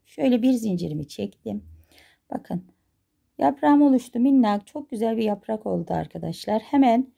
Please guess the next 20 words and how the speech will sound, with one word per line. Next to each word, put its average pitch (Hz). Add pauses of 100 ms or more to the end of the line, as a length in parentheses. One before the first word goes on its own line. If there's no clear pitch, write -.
(320)
ikinci 240 (920)
beyaz 226
yuvaya 185
girdim. 160 (220)
Şöyle 233
dibinde 208
yine 180
sıkıca -
bir 175
zincirimi 226
çekiyorum. 202 (800)
Ve 196 (1040)
iki, 180 (1000)
dibinde 160
bir 170
zincir, 202 (180)
üç, - (720)
dibinde 160
bir 175
zincir, 208